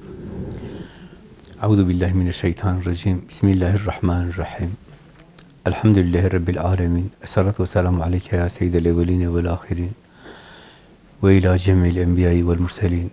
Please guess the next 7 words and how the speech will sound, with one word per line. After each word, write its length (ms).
Ve 120
ila 220
cemil 380
evliyayı 480
velhamdülillahi 880
Rabbil 280
alemin. 360